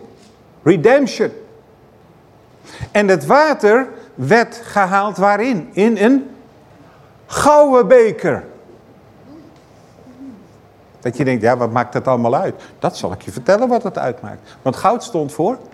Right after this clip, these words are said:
zuiver, koninklijk en, en, en. En dan waren er op de hoeken van het brandofferaltaar ook nog twee openingen. En daar werd wijn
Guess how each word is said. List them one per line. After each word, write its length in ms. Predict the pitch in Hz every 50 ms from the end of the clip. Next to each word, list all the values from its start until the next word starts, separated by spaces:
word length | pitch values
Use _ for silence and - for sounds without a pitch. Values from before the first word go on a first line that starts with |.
| - - _ _ - - -
zuiver, 580 | - - - 135 127 139 170 180 233 277 202 - - - - - - - - -
koninklijk 760 | - 165 180 214 240 247 - - 240 233 196 - - - - - - - -
en, 200 | - 165 175 170 -
en, 180 | - 147 147 -
en. 240 | - 202 226 160 107 - - - - - - - _ _ _ _ _ _ - _ _ _ _ _ _ _ - - - _
En 400 | - 165 190 190 180 165 - - - - 113
dan 220 | 190 196 202 190 170
waren 400 | 208 226 247 233 214 196 165 170
er 140 | 185 185
op 220 | - 175 - - -
de 60 | 196
hoeken 600 | 175 175 277 - - 202 185 190 196 - - 139
van 360 | 117 143 196 247 254 220 170 -
het 180 | - 151 147 135
brandofferaltaar 1300 | 175 196 240 240 - 175 156 - 165 - 156 147 147 143 - - - 151 151 147 147 139 131 151 196 220 - - - - - _
ook 180 | 196 214 208
nog 220 | 196 196 170 - -
twee 260 | - 185 185 175 180 -
openingen. 640 | - 269 294 196 - 175 147 135 127 127 156 226 269 - - - - - _
En 160 | - 175 175
daar 260 | 160 190 202 208 185 151
werd 360 | 175 208 247 220 - - - - - _ _ _ _ _ _ _ _ _ _ _ _ _ _ _
wijn 640 | 98 101 147 190 214 240 269 302 311 302 254 -